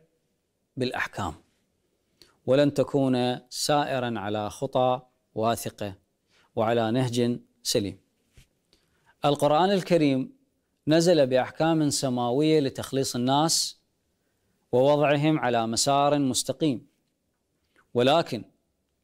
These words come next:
الأهواء التي والأطماع التي سيطرت على أفكار الكثيرين الذين يسعون إلى التسلط، إلى السلطة بكل ما أوتوا من قوة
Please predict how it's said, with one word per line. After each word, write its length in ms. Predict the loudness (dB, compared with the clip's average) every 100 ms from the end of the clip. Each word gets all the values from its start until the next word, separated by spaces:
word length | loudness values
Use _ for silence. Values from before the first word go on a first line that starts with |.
| _ _ _ _ _ -2
الأهواء 640 | 0 0 2 4 4 2
التي 580 | 2 2 0 -2 -4 -6 _ _ -8
والأطماع 600 | -4 -4 2 4 4 2
التي 540 | 0 -2 -4 -8 -8 -14 _ _
سيطرت 640 | -2 4 4 4 0 0
على 420 | -4 -4 -4 -6 -10 _ _ _ _ -10
أفكار 380 | -8 0 2 2
الكثيرين 720 | -2 -6 -6 -8 -8 -12 -12
الذين 440 | -10 -8 -2 -2
يسعون 720 | 0 -2 -2 -4 -4 -2 -2 -2
إلى 240 | -2 -2
التسلط، 600 | -4 -6 -2 0 0 -2
إلى 160 | -6 -6
السلطة 560 | -2 0 0 -2 -6 _ _ _ -10
بكل 380 | -2 2 2 2
ما 160 | -2
أوتوا 340 | -4 -6 -4 -8
من 140 | -6
قوة 380 | -8 -8 -10 -14